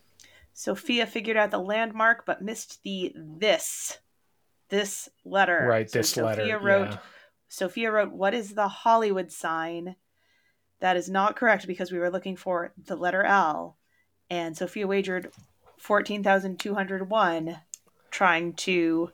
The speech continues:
Speaker 1: get above where Michael is so that if he misses, she would, and she got it correct, she would win. But
Speaker 2: Yep.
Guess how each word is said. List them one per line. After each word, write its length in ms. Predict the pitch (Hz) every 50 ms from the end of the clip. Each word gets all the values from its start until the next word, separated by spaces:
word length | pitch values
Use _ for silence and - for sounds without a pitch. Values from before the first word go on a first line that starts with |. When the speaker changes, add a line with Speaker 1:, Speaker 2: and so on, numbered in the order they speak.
| _ _ _ _ _ -
Speaker 1:
get 260 | - 190 180 175 - -
above 420 | 180 175 - 185 180 175 170 165
where 160 | 170 175 170 175
Michael 320 | 175 175 175 175 170 170
is 260 | - 165 156 175 180
so 140 | - - 170
that 100 | 156 156 165
if 40 | -
he 200 | - - 190 185
misses, 720 | 170 175 185 185 180 - 165 156 156 156 151 147 - - - -
she 280 | - - - - 175 156
would, 180 | 151 156 156 - - -
and 220 | - 170 160 156
she 140 | - 175 151
got 160 | 180 165 160
it 80 | - -
correct, 260 | - 180 151 147 -
she 180 | - - 156
would 140 | 147 151 151
win. 340 | 160 160 139 - 110 107 - - - - - - - _ - - - -
But 400 | 156 147 135 127 - - - - _ _
Speaker 2:
Yep. 140 | 147 - -